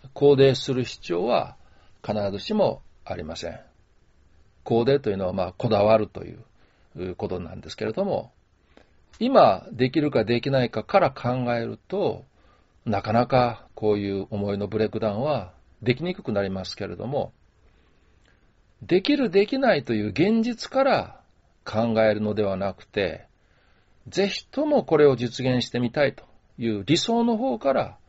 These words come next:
思いというものは作っていくべきものなんですね。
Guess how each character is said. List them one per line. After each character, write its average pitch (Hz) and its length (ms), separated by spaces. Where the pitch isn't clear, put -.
思 113 280
い 107 60
と 101 100
い - 20
う 101 60
も 135 120
の 277 100
は 120 260
作 - 220
っ - 20
て - 160
い 95 60
く 104 80
べ 95 100
き 92 80
も 92 120
の 87 100
な 82 80
ん 92 80
で - 100
す - 100
ね。 220 200